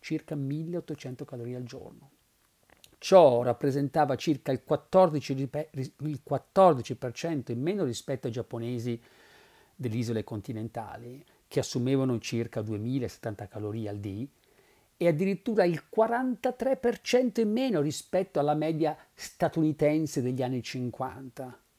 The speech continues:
Abbiamo i dati scientifici di cosa consumavano negli anni cinquanta gli americani,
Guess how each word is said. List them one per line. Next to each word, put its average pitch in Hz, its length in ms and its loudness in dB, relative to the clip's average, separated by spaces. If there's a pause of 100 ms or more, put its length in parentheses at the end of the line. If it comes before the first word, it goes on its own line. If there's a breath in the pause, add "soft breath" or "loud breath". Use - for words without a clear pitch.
(380)
Abbiamo 113 280 -4
i 110 40 -2
dati 113 380 -6 (800)
scientifici 113 720 -8
di 107 140 -12
cosa 117 220 -12
consumavano 113 500 -10
negli 110 80 -10
anni 110 120 -10
cinquanta 117 440 -10
gli 113 60 -8
americani, 110 580 -10